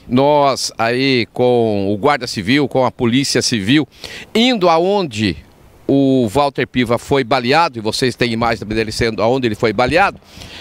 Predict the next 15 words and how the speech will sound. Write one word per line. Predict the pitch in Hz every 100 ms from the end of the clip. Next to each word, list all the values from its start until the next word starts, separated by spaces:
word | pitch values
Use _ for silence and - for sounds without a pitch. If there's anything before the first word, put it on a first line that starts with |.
| -
é | 208
o | 214 220
lado | 247 269
oposto | 294 - 214 269 247 - 87 - - -
de | 107 190
onde | 208 185 208 202 208
ele | 196
estacionou | 180 - 175 - 151 127 165
e | 185
deveria | 214 208 190 202 220
ter | - 156
pego | - 151 147 127
aí | 127
o | 143 143
elevador, | 143 151 143 151 208